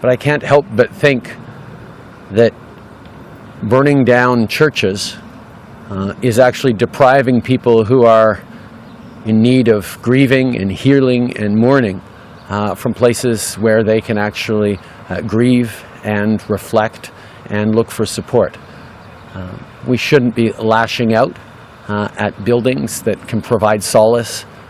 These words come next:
uh, to some of our fellow citizens, but we should be every day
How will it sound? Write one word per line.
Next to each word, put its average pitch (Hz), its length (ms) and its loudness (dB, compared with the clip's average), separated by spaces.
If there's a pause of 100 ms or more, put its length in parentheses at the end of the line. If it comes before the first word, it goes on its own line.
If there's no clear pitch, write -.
(100)
uh, 107 140 -2
to 117 100 -8
some 110 220 -2
of 104 100 -2
our 107 100 0
fellow 104 280 0
citizens, 147 640 -6 (240)
but 104 140 -2
we 107 140 -4
should 107 460 2
be 101 180 -6 (100)
every 110 420 0
day 92 340 2